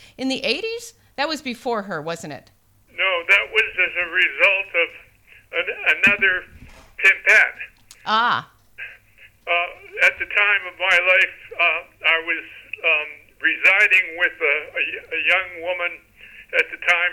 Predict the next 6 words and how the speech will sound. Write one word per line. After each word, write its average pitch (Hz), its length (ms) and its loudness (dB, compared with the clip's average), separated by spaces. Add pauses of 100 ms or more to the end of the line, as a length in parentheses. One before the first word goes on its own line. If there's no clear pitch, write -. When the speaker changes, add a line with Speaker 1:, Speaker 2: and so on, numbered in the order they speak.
Speaker 2:
younger 170 340 0
than 156 220 0
I, 156 240 0 (760)
and, 160 380 2
um, 151 380 -6 (340)
she, - 340 2